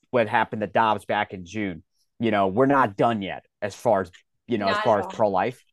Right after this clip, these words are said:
Speaker 1: Everything was sent back to the states. The
Speaker 2: Mm-hmm.
Speaker 1: best thing we need to do now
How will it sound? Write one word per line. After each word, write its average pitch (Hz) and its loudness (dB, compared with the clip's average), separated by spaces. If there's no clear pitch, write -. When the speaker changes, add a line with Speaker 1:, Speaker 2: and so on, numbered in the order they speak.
Speaker 1:
Everything 139 2
was 123 -2
sent 120 -2
back 104 0
to 117 -10
the 87 -10
states. - -8
The 220 -12
Speaker 2:
Mm-hmm. 214 -2
Speaker 1:
best 135 4
thing 147 2
we 135 2
need 127 -2
to 120 -10
do 113 -2
now 101 -4